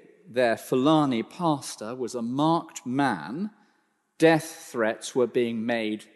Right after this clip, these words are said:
against him. And we asked them the question, "What's it like to be going back into northern Nigeria carrying the Christian gospel?"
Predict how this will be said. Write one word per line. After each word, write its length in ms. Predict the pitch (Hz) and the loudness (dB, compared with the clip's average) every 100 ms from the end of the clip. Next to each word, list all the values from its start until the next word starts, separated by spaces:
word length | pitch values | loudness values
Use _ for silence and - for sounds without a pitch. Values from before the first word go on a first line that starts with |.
| - | -6
against 520 | 110 131 117 - - | 2 2 2 -4 -10
him. 340 | 85 107 190 - _ _ _ _ | -12 -10 -10 -10 _ _ _ _
And 160 | 185 185 | 0 6
we 120 | 180 | 8
asked 380 | 190 277 - - | 8 6 2 -4
them 220 | 73 95 | -8 -8
the 60 | 156 | -6
question, 480 | 254 269 - 123 110 | -4 -4 -4 -6 0
"What's 280 | 180 208 240 | 0 0 -4
it 100 | 208 | -4
like 340 | 247 160 - | -4 -4 -6
to 80 | 131 | -8
be 100 | 127 | -6
going 280 | 151 151 151 | -4 -4 -4
back 280 | 208 214 | -4 -4
into 220 | 247 214 196 | -6 -6 -6
northern 400 | 170 151 147 135 | -2 -2 -2 -4
Nigeria 640 | 127 123 117 101 98 104 | -4 -4 -4 -4 -4 -8
carrying 600 | - 139 127 117 117 120 _ _ _ | -6 -4 -2 -2 -4 -10 _ _ _
the 100 | 123 | -4
Christian 480 | - 117 - - 110 | 0 0 0 -6 -6
gospel?" 720 | 92 82 - - - 64 - | -6 -8 -10 -12 -14 -14 -14